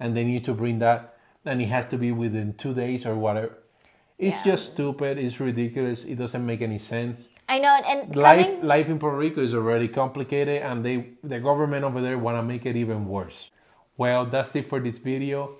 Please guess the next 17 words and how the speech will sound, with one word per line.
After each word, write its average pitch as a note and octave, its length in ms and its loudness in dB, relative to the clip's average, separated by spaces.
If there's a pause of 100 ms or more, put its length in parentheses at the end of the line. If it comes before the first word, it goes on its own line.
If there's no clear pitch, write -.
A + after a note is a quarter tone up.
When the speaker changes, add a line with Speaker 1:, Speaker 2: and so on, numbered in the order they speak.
Speaker 1:
We're B2+ 140 0
gonna C#3 200 4
be B2+ 140 -2
sharing C3+ 300 -4
with B2 160 -2
you B2 120 -2
guys B2+ 380 -2 (440)
ten D#3 640 -2 (160)
reasons B2 540 -2
why A2+ 180 0
you A2+ 220 0
should B2+ 280 -2
move D#3 360 0
to C3+ 100 -6
Puerto G#2 220 -2
Rico G2 420 -6 (600)
and G#2+ 540 0